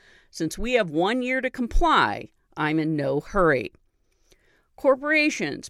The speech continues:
partnerships, limited liability companies, trusts, et cetera,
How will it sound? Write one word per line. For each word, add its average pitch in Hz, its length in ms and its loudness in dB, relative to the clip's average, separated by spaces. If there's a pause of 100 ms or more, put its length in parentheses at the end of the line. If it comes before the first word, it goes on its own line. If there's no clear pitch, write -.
partnerships, 240 800 -2
limited 277 460 -2
liability 233 600 -2
companies, 185 600 -6
trusts, - 640 -2
et - 140 -14
cetera, 180 680 -2